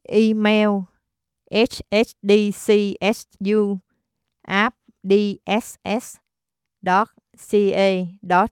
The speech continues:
G O V. Số fax:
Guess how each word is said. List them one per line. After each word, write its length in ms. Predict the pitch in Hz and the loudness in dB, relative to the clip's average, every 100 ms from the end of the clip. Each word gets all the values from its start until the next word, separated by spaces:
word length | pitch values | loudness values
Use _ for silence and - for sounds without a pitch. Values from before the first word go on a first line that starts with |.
| _ - | _ -4
G 40 | 214 196 | -2 -2
O 140 | 190 185 | 0 -2
V. 180 | 175 190 190 175 - _ _ _ _ _ _ _ | -2 -4 -4 -6 -14 _ _ _ _ _ _ _
Số 380 | - - 226 277 | -4 4 4 4
fax: 520 | - 233 269 - | 0 -2 -2 -8